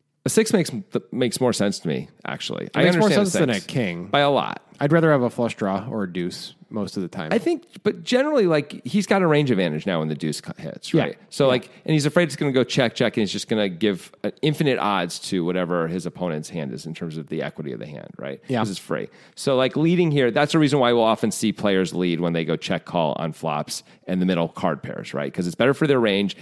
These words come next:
Speaker 1: and they don't wanna just give a free card
Speaker 2: Yeah.
Speaker 1: when it's often gonna go check, check. Um, so I don't remember where I was. I got caught up in that part of it. What were we talking about?
Speaker 2: We're talking about
Speaker 1: <laughs> Should he raise?
Speaker 2: Yeah, should Panikov raise?
Speaker 1: Uh,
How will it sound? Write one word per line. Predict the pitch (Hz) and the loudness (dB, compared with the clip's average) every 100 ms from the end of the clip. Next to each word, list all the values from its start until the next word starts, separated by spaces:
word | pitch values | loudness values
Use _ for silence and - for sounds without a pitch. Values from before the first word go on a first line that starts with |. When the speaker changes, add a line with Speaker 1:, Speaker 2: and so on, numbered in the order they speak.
| - | -10
Speaker 1:
and | - | -4
they | 101 | 0
don't | 107 | 2
wanna | 117 117 | 2 2
just | 101 95 - | 0 -4 -2
give | 104 | 0
a | 92 | 0
free | - 101 87 | -2 -2 0
card | - 87 76 71 | 0 0 0 0
Speaker 2:
Yeah. | 127 127 139 | 0 -2 -6
Speaker 1:
when | - | -4
it's | 104 | 0
often | 107 95 101 | 0 0 -2
gonna | 82 | -2
go | 80 | -2
check, | - 69 | -4 -8
check. | - - - _ - - _ _ _ | -10 -14 -16 _ -20 -20 _ _ _
Um, | 80 78 78 78 - _ _ _ _ _ _ _ _ _ _ _ _ _ | -6 -4 -4 -8 -14 _ _ _ _ _ _ _ _ _ _ _ _ _
so | - 123 104 101 - _ _ _ _ _ _ _ _ _ _ _ _ _ _ _ | -4 0 2 0 -6 _ _ _ _ _ _ _ _ _ _ _ _ _ _ _
I | 104 | -4
don't | 104 | -2
remember | 101 92 | 0 0
where | 90 | 0
I | 85 | 2
was. | 76 71 | 0 -2
I | 76 | -6
got | 73 | -8
caught | - 69 | -6 -8
up | - | -8
in | 64 | -10
that | 55 | -10
part | - 57 | -10 -10
of | - | -10
it. | - | -8
What | 78 | -6
were | 76 | -4
we | 73 | -4
talking | 71 69 - | -8 -14 -16
about? | - - - | -16 -12 -8
Speaker 2:
We're | 160 | -2
talking | 120 113 | -2 0
about | 127 113 110 110 | 2 4 2 2
Speaker 1:
<laughs> | |
Should | 139 | 2
he | 113 | 4
raise? | 98 95 120 - _ - - - - 104 | 2 2 -2 -6 _ -20 -20 -18 -8 -2
Speaker 2:
Yeah, | 123 90 | -2 0
should | - 123 | 0 0
Panikov | 127 123 113 110 | 2 2 2 0
raise? | 98 90 87 - - _ _ - | 0 -2 -4 -10 -20 _ _ -4
Speaker 1:
Uh, | 135 131 123 | 0 2 0